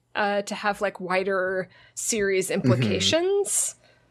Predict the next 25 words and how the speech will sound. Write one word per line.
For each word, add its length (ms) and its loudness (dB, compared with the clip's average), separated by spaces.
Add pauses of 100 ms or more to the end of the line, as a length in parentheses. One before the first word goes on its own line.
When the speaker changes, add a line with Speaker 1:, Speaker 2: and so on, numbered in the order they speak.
(320)
Speaker 1:
I, 200 -2
I 80 2
don't 180 -2
know 160 0
that 200 0
for 140 -6
sure, 400 0
but 160 -8
that's 200 0
gonna 160 0
be 60 2
Speaker 2:
Yeah. 60 0
Speaker 1:
my 140 -2
assumption 600 2
based 280 2
on 140 0
how 160 -2
the 120 -2
rest 260 -4
of 80 -10
this 140 -8
play 220 -2
has 140 2
been 140 -2
handled. 680 -2